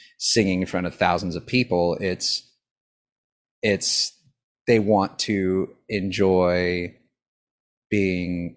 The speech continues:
um, you know, it's not about being on the road and everything like that. I think it's more about just being able to have a s-, a consistent, <laughs> uh,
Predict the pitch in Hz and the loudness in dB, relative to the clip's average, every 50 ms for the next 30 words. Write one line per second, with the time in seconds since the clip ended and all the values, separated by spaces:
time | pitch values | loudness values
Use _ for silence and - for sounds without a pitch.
0 | _ - 92 87 85 85 82 82 82 85 82 87 - - - - _ _ _ _ | _ -4 -4 -2 -2 -2 -4 -4 -6 -8 -8 -10 -10 -14 -16 -18 _ _ _ _
1 | _ _ _ _ _ _ _ _ _ _ _ _ _ _ _ _ _ 120 110 98 | _ _ _ _ _ _ _ _ _ _ _ _ _ _ _ _ _ 0 0 0
2 | 87 85 85 85 - 127 123 - - 120 110 104 101 95 95 90 90 - 98 101 | 0 0 -2 -2 0 0 0 2 4 4 4 4 2 2 2 2 2 0 -2 -2
3 | 90 87 87 87 82 92 113 123 117 107 101 95 92 92 90 87 92 85 104 - | -2 -2 -4 -4 0 2 4 6 6 6 4 2 0 -4 -4 -4 -4 -6 -4 -6
4 | 87 - 101 95 87 95 92 - 117 107 104 - - 104 101 98 92 92 90 85 | 0 2 2 4 4 2 2 2 0 0 0 -2 -2 0 0 0 2 2 2 2
5 | 82 - - - - - - - _ - - 110 - - 120 110 104 101 101 90 | 0 -2 -6 -16 -20 -20 -20 -18 _ -4 -2 -2 -2 0 -2 -2 0 0 0 -2
6 | 95 95 - - - 95 90 87 87 85 82 82 - _ _ _ _ _ _ - | -2 -4 -4 -4 -4 -2 -2 -2 -2 -4 -6 -8 -12 _ _ _ _ _ _ 0
7 | - 104 95 92 92 82 - - 98 90 90 85 87 85 85 - - - - - | 2 4 6 6 4 2 -2 -4 -2 -2 -2 -2 -4 -4 -2 -2 0 0 0 0
8 | - - - _ _ _ - - 117 - - 110 95 - - 110 - - - 107 | -2 -4 -6 _ _ _ -6 -4 -4 0 0 0 0 0 0 0 -2 0 0 0
9 | 98 101 - - - - - - - 131 135 - - 135 - - - 117 113 - | 0 0 -4 -10 -8 -6 -6 -2 2 2 0 2 2 0 -2 -2 -8 -12 -14 -14
10 | _ _ _ _ _ 110 107 95 92 92 87 | _ _ _ _ _ 0 2 2 2 2 0